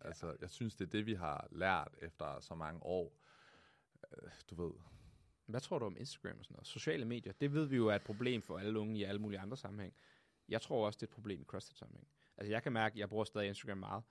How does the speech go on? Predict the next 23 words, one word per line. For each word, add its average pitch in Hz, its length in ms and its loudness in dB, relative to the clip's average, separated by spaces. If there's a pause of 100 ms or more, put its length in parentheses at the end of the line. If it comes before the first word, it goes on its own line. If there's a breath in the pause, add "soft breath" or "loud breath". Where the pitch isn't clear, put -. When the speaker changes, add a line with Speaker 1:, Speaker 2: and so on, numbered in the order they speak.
(380 loud breath)
Speaker 1:
men 110 380 2
jeg 107 100 4
har 107 140 2
en 101 100 0
meget 101 140 0
mere 110 120 0
sund - 420 -2
tilgang 120 380 -4
til - 120 -12
det 92 80 -14
nu. 98 120 -14 (240)
Nu 120 180 0
lægger 131 240 4
jeg 101 60 0
ting 120 220 -2
op, 107 120 0
uden 113 160 0
at 113 60 -2
gå - 80 -6
op - 200 -4
i, - 40 -6
hvad 87 100 -10
folk - 260 -2